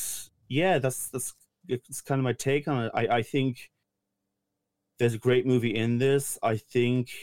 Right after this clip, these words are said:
they added the action scenes and that kind of stuff to sell it better. But I think there's still a lot of cool things. I mean, even, like, at the beginning when they're running for the train station, and it has this quite, um,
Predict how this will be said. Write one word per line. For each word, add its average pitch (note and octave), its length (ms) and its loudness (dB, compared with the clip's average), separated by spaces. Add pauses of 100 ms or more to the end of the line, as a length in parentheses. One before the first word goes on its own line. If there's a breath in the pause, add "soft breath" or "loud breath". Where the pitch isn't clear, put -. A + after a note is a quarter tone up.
(380 loud breath)
they A#2 260 0
added A#2+ 280 0
the A2+ 280 2 (120)
action A2+ 460 -4
scenes A#2+ 720 -4 (140)
and G#2 540 -4 (280)
that A2+ 160 -2
kind G#2+ 80 -4
of G#2+ 60 -8
stuff G#2+ 100 -12
to - 80 -16
sell A2 300 -2
it B2 120 -4
better. C#3 480 -2 (1400)
But C#3 120 4
I D3+ 100 4
think G3 220 0
there's F#3+ 140 2
still F3+ 240 0
a F3+ 40 -2
lot E3 200 2
of D3+ 140 -4
cool D#3 180 0
things. D3+ 200 -2
I C#3 80 4
mean, D3 200 4
even, D3+ 400 2
like, C#3+ 160 0
at C3 100 -2
the B2+ 60 -10
beginning B2+ 640 0 (400 loud breath)
when A#2+ 140 2
they're A#2 100 4
running B2 260 4
for B2 140 -4
the A2+ 60 -2
train A#2+ 360 -2
station, G#2+ 800 -4 (460 soft breath)
and A#2+ 100 0
it A2 60 0
has A#2+ 180 -2
this A#2 140 -8
quite, A#2 1000 -2
um, G#2+ 480 -2